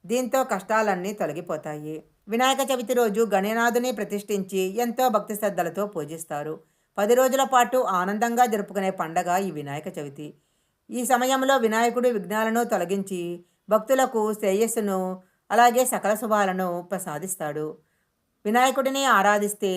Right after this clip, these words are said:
విద్య, బుద్ధి, సిద్ధి ప్రాప్తిస్తాయని మన పురాణాల్లో చెప్పబడింది.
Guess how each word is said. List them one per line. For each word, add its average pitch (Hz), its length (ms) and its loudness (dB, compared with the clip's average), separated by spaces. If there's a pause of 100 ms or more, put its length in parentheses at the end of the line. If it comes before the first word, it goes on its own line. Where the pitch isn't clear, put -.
(160)
విద్య, 208 320 -2 (140)
బుద్ధి, 196 420 0
సిద్ధి 175 440 -4 (400)
ప్రాప్తిస్తాయని 202 880 0 (480)
మన 226 160 0 (140)
పురాణాల్లో 190 560 0
చెప్పబడింది. 160 720 -4